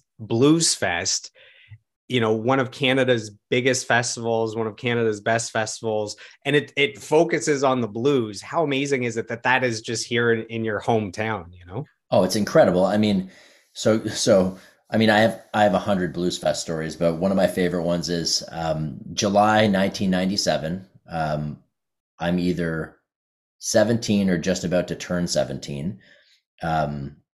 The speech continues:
Speaker 2: and I'm walking, it, it's the day of, of Anson Funderburg is playing, and it was Anson and Room Full of Blues and Tony D and, um, Doctor John. And, um, so I was there super early,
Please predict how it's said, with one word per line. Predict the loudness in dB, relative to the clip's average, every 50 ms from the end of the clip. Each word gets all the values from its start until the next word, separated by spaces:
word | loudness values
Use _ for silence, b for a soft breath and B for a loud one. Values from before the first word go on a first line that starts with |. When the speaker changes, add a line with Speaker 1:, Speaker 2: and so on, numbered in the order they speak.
| _ _ _ _ _
Speaker 2:
and | -2 0 0 0 0 0
I'm | 0 2 4 4 4
walking, | 4 4 4 2 2 0 0 -2 0 0 -2 -4 -6 b b b b b b b _
it, | -4 -2 -2 -2
it's | -4 0 0
the | 0 2
day | 4 4 4 6 4
of, | 4 2 0 -6 _
of | -2 -2 -2 -2 -4 -4
Anson | -2 -2 0 0 0 -2 -2
Funderburg | 0 0 0 0 2 0 -2 -2 -4 -4 -6 -6
is | -10 -10
playing, | -6 -4 -2 -2 -2 -2 -4
and | -6 -6
it | -6
was | -8 -8 -8
Anson | -6 -4 -2 -2 0 0 0 0 0 0
and | 0 0 0 0
Room | 0 0 -2 -2
Full | -2 -2 -2 -2
of | -2
Blues | -2 -4 -2 -2 -2 -2 -2 -4 -6
and | -10 -10 -8
Tony | -4 0 0 2 2 2
D | 0 0 0 2 2 0 -2 -2
and, | -6 -10 -10 -10 -10 -8 -6
um, | -6 -6 -6 -6 -8 -8 -8 -12 -14 _ _ b b b b b b b b b _ 0
Doctor | 0 0 0 0 -2 -2
John. | 0 2 2 2 2 0 -4 -12 -16 _ _ _ _ _ -4
And, | -2 0 2 2 2 4
um, | 2 2 2 0 0 -2
so | -2 -2 0 0 2 2 0 -2 -4 b b b b b b b b b b b b _ _ _ _ _ _ 0
I | 2 4
was | 4 4 2
there | 0 0
super | 0 0 0 0 2 2 2 0 2 0 -2 -2
early, | 0 -4 -4 -4 -4 -6 -8 -12 -14